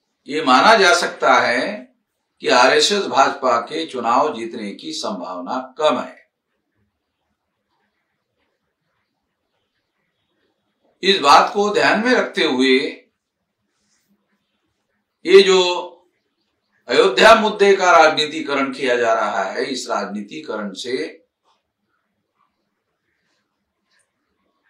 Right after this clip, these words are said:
आरएसएस भाजपा को बाहर जाना चाहिए,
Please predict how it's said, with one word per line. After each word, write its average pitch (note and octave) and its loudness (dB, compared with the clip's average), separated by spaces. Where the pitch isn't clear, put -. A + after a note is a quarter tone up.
आरएसएस F3 4
भाजपा D#3 2
को D#3 -4
बाहर B2 0
जाना D3+ 0
चाहिए, D#3+ -8